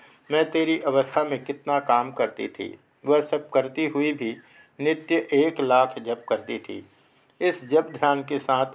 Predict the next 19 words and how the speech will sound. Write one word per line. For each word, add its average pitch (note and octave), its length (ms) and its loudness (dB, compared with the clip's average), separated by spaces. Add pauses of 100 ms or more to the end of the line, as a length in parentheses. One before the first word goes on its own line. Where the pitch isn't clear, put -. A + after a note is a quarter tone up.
उनके B2+ 240 -6
मन B2+ 220 0
में C#3 160 -6
निरंतर B2 440 -4
प्रार्थना A#2+ 500 -2
भी C3 140 -10
चलती A#2+ 380 -8
रहती। G#2 400 -10 (540)
रात्रि D3+ 380 2
में D3 180 -2
जब C#3+ 200 -2
चंद्रमा C3+ 460 2
उठता, C3+ 560 4 (340)
तब D#3+ 60 4
गंगा D#3 420 2
के D3 300 -2
स्थिर D3 400 -6
जल C#3+ 180 4
में A2+ 240 -2